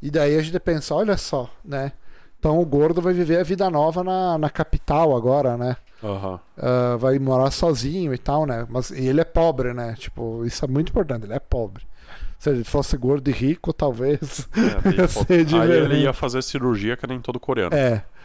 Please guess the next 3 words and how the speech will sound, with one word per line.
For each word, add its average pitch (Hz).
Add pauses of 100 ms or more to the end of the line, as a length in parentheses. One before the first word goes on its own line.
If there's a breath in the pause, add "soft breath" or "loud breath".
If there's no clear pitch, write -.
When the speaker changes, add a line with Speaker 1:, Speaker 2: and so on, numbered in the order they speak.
(200 soft breath)
Speaker 1:
<laughs> 831
Verdade. 123 (720 loud breath)
Ah, 135